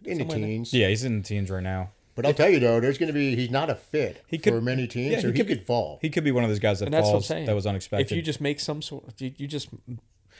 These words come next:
Speaker 1: See,
Speaker 2: get
Speaker 1: but
Speaker 2: third
Speaker 1: your,
Speaker 2: down
Speaker 1: your,
Speaker 2: or
Speaker 1: your argument for him is my same argument for Gibbs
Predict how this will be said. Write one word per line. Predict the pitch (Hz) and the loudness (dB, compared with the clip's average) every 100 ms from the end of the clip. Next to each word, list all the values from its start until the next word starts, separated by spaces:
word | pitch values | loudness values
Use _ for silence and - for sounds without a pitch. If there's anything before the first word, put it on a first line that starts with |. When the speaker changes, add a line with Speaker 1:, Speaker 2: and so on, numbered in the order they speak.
| - | -2
Speaker 1:
See, | 185 | 4
Speaker 2:
get | 208 | 6
Speaker 1:
but | 170 | 8
Speaker 2:
third | 175 | 10
Speaker 1:
your, | 202 | 10
Speaker 2:
down | 170 156 | 10 8
Speaker 1:
your, | 202 - | 8 8
Speaker 2:
or | |
Speaker 1:
your | 160 175 | 4 6
argument | 180 175 185 180 | 6 4 2 2
for | 156 131 | 2 2
him | 127 135 160 | 2 2 0
is | 123 | 0
my | 117 120 | 0 0
same | 135 123 110 | 0 -2 -2
argument | 113 110 107 | -2 -2 -4
for | 104 87 | -6 -12
Gibbs | 92 80 69 - | -12 -12 -14 -20